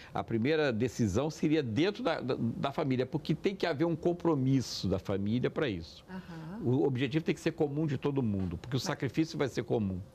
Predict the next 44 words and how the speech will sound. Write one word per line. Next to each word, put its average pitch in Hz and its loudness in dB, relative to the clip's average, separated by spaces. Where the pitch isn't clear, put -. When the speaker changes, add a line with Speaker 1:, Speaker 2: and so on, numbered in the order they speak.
Speaker 2:
Mas 202 -4
aí 226 8
a 269 8
família 269 4
tá 285 2
nesse 269 0
ponto, 190 0
"Olha, 175 6
bom, 185 2
nós 185 -4
temos 220 -6
que - 2
tomar 226 2
uma 220 0
decisão 220 -4
de 226 -6
vida, - -6
né? 202 0
É, 185 4
vamos 185 -4
comprar 220 4
um 277 4
imóvel 240 6
ou 240 6
vamos 214 2
continuar, 233 2
é, 208 8
com 285 8
o 254 12
aluguel 220 10
até 269 10
que 294 2
a 262 8
gente 240 0
tenha 226 0
mais 214 0
condições." 185 -6
Como 453 -6
olhar 233 0
pra 185 -6
esse 185 -8
mercado? 180 -6
Onde 294 -4
buscar 208 -6